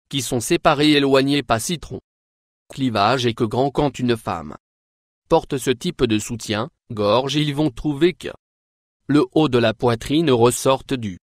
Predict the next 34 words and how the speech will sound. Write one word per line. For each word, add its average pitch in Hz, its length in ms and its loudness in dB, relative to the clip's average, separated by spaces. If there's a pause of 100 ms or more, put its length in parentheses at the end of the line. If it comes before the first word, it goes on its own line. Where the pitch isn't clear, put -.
(560)
tasse 127 360 0
parce 120 280 -2
que 139 140 0
petit 147 380 -2
ne, 147 140 4
ne 135 140 2
donne 110 280 0
pas 90 220 -10 (680)
les 127 180 2
tasses 135 360 0
soutien 147 460 0
suffisant 139 560 -2
et 113 60 2
qui 151 160 -10
peut - 240 -6 (720)
résultat 117 680 -2
dans 113 140 0
les 110 160 0
seins 165 240 0
de 143 80 0
la 127 160 4
femme 127 380 0
à 147 40 2
la 143 120 4
recherche 117 560 0 (760)
difforme. 120 600 0
Donc 123 300 0
la 113 100 0
prochaine 143 540 0
fois 147 260 2
que 139 100 -2
vous 117 320 0
allez 117 180 0
soutien-gorge 95 1160 -4